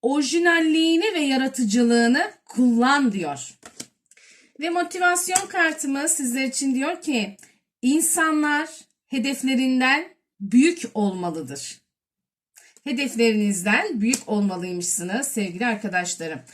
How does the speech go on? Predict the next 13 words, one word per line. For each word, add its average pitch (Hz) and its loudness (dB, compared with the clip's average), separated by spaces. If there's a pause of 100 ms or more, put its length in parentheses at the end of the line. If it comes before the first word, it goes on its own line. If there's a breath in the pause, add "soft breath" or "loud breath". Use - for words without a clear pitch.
(340 loud breath)
Ve 349 -2
yirmi 370 -4
iki 381 -8
Şubat 285 0
haftası 285 0
için 247 0
Koç 311 -6
burcunda 208 0
dişilin 349 -2
eriline 269 0
mesajı 247 0
der 233 4
ki, 165 -8